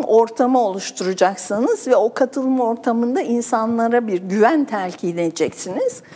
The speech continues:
Onlar da, e, katılmayı öğrenecek. Ama bir başka şey daha var. Gene bu güç kazandırma ile ilgili.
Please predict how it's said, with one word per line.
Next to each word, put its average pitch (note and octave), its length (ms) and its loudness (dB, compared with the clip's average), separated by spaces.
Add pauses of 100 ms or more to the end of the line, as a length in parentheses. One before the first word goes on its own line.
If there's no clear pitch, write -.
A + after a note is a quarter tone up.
(120)
Onlar B3 500 2
da, - 80 4 (1600)
e, F3+ 340 0
katılmayı A3 720 0
öğrenecek. G3 800 2 (640)
Ama C4+ 260 2
bir A#4+ 140 -2
başka G#4 360 -2
şey G#3+ 360 -2
daha F#3 300 0
var. E3 300 0
Gene C4+ 260 2
bu F#3+ 120 -6
güç A#3 300 -4
kazandırma F3+ 760 -2
ile E3+ 320 -4
ilgili. F3 460 -4